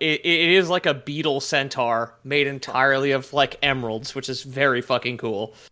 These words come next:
And then the one below that is an angrier beetle wearing, like, a cloak, but also with, like, a,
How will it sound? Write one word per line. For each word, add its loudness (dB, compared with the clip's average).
And 4
then 2
the 2
one 2
below 4
that 4
is 0
an 0
angrier 0
beetle 0
wearing, 0
like, -2
a -6
cloak, 0
but 0
also 4
with, -6
like, -2
a, -2